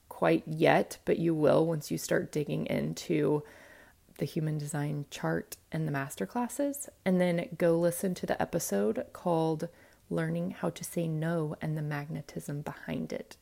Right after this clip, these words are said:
from December sixteenth, twenty twenty. I will see you guys next week. Be sure to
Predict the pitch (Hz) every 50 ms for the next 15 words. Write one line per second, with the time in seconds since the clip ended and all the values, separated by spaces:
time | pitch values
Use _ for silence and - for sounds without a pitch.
0 | - - - 165 151 147 147 151 - - 156 - - - 156 147 151 165 165 165
1 | 165 - - - - - - - - - 175 - - - - - - - - 147
2 | 143 - - - - - - 165 170 214 254 - - _ _ _ _ - 147 151
3 | 147 151 160 185 208 233 269 311 339 320 - 185 170 170 170 170 - - - -
4 | 180 190 214 214 196 185 175 160 - 170 160 156 156 151 - - 165 160 160 160
5 | 160 - - - - - 160 147 165 214 269 - _ - - - _ - - -
6 | - - - _ - 180 175 - - 175 160 165 - - - - 190 185 175 165
7 | 160 165 160 156 -